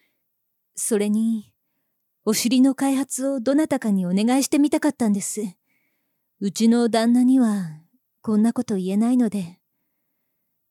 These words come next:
早速、お願いできますか？お尻。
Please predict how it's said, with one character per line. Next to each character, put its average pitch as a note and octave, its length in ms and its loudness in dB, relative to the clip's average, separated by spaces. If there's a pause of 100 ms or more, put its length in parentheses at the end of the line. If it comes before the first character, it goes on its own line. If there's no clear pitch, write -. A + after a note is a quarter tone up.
(500)
早 - 320 -4
速、 - 540 -6 (1200)
お A3 100 2
願 A#3+ 260 4
い B3+ 80 2
で A#3 140 0
き B3+ 100 0
ま C4+ 140 4
す - 100 -6
か？ G#3+ 340 -8 (1300)
お A3 60 -12
尻。 - 800 -12